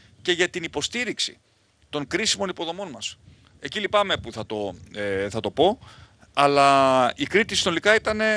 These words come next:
απροστάτευτη στην υποστήριξη των, των υποδομών. Και αυτό σε μεγάλο βαθμό είναι ευθύνη της περιφέρειας και θα το συζητήσω με τον, ε, με τον Σταύρο τον Ανωτάκη, τι πρέπει να, να γίνει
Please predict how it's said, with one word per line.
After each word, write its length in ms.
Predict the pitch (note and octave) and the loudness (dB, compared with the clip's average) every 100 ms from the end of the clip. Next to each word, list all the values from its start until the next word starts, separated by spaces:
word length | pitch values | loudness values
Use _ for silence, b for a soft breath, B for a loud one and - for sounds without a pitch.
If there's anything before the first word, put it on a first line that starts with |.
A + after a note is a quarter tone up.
| G3+ A3 _ _ _ _ _ | -2 -10 _ _ _ _ _
απροστάτευτη 600 | D3+ E3+ A3+ A3+ - G2+ | -4 -2 0 -2 -2 -8
στην 140 | - | -10
υποστήριξη 540 | G#2 G#2 - F#2+ - F#2+ | -12 -10 -10 -8 -8 -10
των, 300 | F#2+ F#2+ F2+ - - | -14 -20 -20 -20 -18
των 120 | - | -14
υποδομών. 360 | G#2+ G2+ F#2+ G2+ | -12 -12 -12 -12
Και 60 | G#2+ | -4
αυτό 140 | F3 | -2
σε 100 | E3+ | -2
μεγάλο 260 | D#3 G3+ F3+ | 4 4 4
βαθμό 280 | B2+ G3 | 2 0
είναι 120 | G3 G3+ | 0 0
ευθύνη 240 | - G3+ | -2 -6
της 100 | - | 0
περιφέρειας 420 | F#3+ F3 A3 D#3 | 2 4 2 2
και 80 | - | -2
θα 60 | A2+ | -8
το 100 | C3 | -6
συζητήσω 560 | C3 B2+ A3+ - F#2 _ _ _ _ | -4 -4 -2 -2 -4 _ _ _ _
με 180 | - G#2 | -14 -12
τον, 260 | G2 G#2 G2 | -10 -10 -10
ε, 100 | F#2+ | -10
με 120 | G#2+ | -8
τον 100 | A2 | -6
Σταύρο 260 | B2 A2 G2 | -4 -4 -6
τον 120 | G2+ | -12
Ανωτάκη, 420 | G2 F#2+ A2+ B2 | -10 -6 -6 -6
τι 100 | C3+ | -4
πρέπει 220 | D#3 C#3+ | -2 -2
να, 200 | A2+ G#2 - | -4 -6 -4
να 120 | A2+ | -6
γίνει 360 | G#2+ A2+ D3+ | -4 -6 -8